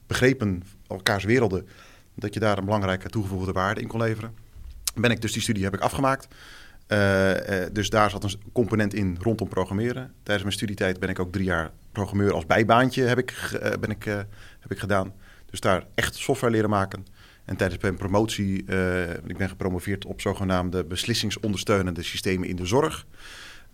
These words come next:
Oftewel software die helpt, eh, richtlijnen die vaak op papier of P D F zijn, om die naar de mensen te brengen om ze te helpen de juiste keuzes te maken. Ja, er zit ook een heel sterk softwarecomponent in. Dus, dus eigenlijk van oudsher ben ik meer vanuit de softwarekant dan vanuit de consultiekant. Ehm,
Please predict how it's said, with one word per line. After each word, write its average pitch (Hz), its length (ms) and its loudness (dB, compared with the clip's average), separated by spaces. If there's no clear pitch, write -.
Oftewel 85 300 -4
software 90 580 -2
die 92 200 -2
helpt, 104 440 0
eh, 92 160 0
richtlijnen 92 460 2
die 90 120 -6
vaak 90 260 -2
op - 60 -18
papier 95 360 -4
of - 120 -14
P - 60 -2
D 95 220 2
F 98 40 -2
zijn, 87 260 -2
om 95 120 -4
die 87 180 -8
naar 101 120 0
de 92 60 -2
mensen 110 260 2
te 95 80 -4
brengen 101 280 2
om 101 80 -2
ze - 80 -4
te 90 80 -2
helpen 120 320 4
de 101 60 0
juiste 92 280 2
keuzes 139 320 4
te 147 80 0
maken. 131 340 0
Ja, 98 100 -4
er 90 40 0
zit 92 120 -4
ook 92 80 -4
een 98 80 -2
heel 92 120 0
sterk 82 220 -4
softwarecomponent 87 880 -6
in. 92 220 -6
Dus, - 260 -6
dus 101 100 -6
eigenlijk 156 480 4
van - 180 -4
oudsher 139 420 4
ben 123 140 4
ik 120 100 -4
meer 117 180 4
vanuit 104 220 0
de 98 140 0
softwarekant 117 540 0
dan 98 120 -2
vanuit 98 180 0
de - 60 -12
consultiekant. 117 680 -4
Ehm, 92 300 -2